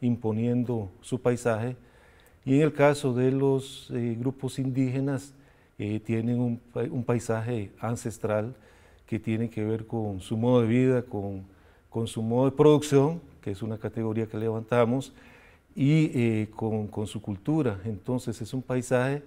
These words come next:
construido, eh, por los grupos indígenas. Entonces, y para responderles más concretamente, paisaje indígena es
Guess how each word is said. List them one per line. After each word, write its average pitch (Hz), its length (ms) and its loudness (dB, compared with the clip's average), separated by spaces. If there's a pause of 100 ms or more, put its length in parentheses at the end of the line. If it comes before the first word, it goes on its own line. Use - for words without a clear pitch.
(420)
construido, 120 840 0 (240)
eh, 104 360 -6 (220)
por 131 160 4
los 120 160 0
grupos 117 360 -6
indígenas. 95 600 -8
Entonces, 110 560 -6 (500)
y 110 120 -6
para 107 220 -4
responderles 110 520 -4
más 123 160 -2
concretamente, 123 720 0
paisaje 107 400 -4
indígena 120 540 -2
es 120 180 -6